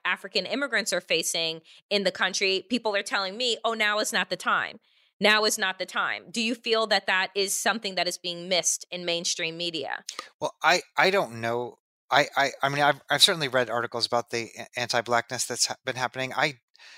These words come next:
Speaker 2: I, I think there's a story that really urgently needs to be told there. I just don't know what that story is because I've only seen two stories. And so,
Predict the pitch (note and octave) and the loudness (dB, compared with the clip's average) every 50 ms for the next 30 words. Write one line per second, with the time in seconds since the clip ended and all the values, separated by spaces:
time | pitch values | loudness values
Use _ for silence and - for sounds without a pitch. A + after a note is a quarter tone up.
0 | - - _ _ _ - C3+ D#3 D#3+ C#3+ - C3+ C3+ - - E3 C#3 - C3 A#2+ | -20 -20 _ _ _ 2 4 4 4 4 2 0 -2 0 -2 -4 -4 -2 -2 -2
1 | - - A2 G#2+ - - - - - - A#2+ A#2+ A#2 G#2 A2+ - A2+ A2+ A2+ A#2 | 0 -2 -4 -4 -2 2 2 2 2 2 -2 -2 -4 -4 -6 -6 -6 -6 -6 -6
2 | - A2 A2 A2 - A#2 F#2 G#2+ A2 G#2+ G2+ G2+ G2+ G#2 G#2+ G#2+ - - - G2 | -6 -8 -8 -6 -8 -8 -8 -10 -14 -16 -16 -16 -14 -14 -10 -4 -2 -2 -2 -4
3 | G2 G2 - - - - G#2+ G#2 A2+ A2+ B2 C3+ C#3 C#3+ C3+ B2 B2 B2+ A#2+ B2 | -6 -14 -14 -14 -14 -12 -12 -12 -12 -8 -6 -4 -4 -4 -2 -2 -2 -2 0 0
4 | A#2 - - B2+ G#2+ G2+ A2+ A2+ G#2+ G2 G2+ G#2+ G2 - G#2+ F#2+ - - - - | -2 -2 -2 -4 -6 -8 -10 -10 -10 -10 -10 -10 -10 -8 -10 -8 -6 -6 -6 -6
5 | A2 G#2+ A#2 B2 C3 C#3 C#3+ A#2+ - B2+ - A2+ G#2 A2 G#2 F#2+ A2 A2 A2 A2 | -6 -6 -6 -4 -2 -2 -2 -4 -4 -8 -8 -8 -6 -6 -8 -8 -10 -12 -10 -6
6 | G2+ - - A2+ G#2+ G#2 G2 - G#2+ G2+ - - A2 G2+ G2+ F#2+ F2 - - G2+ | -2 -2 -2 -2 -4 -8 -10 -10 -8 -6 -6 -6 -6 -8 -12 -12 -12 -12 -4 0
7 | G2 - A#2 A2 A2 G#2+ G#2 | 0 0 2 0 -2 -4 -6